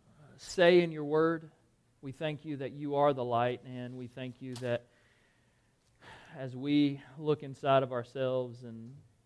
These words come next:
and see sin and darkness there,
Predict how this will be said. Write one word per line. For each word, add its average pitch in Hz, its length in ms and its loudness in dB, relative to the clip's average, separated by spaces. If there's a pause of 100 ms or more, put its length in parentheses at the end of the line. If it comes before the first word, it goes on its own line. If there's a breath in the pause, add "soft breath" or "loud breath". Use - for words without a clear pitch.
(1800)
and 117 140 -16
see 131 180 -12
sin 147 480 -8
and 123 140 -10
darkness 127 440 0
there, 131 360 -6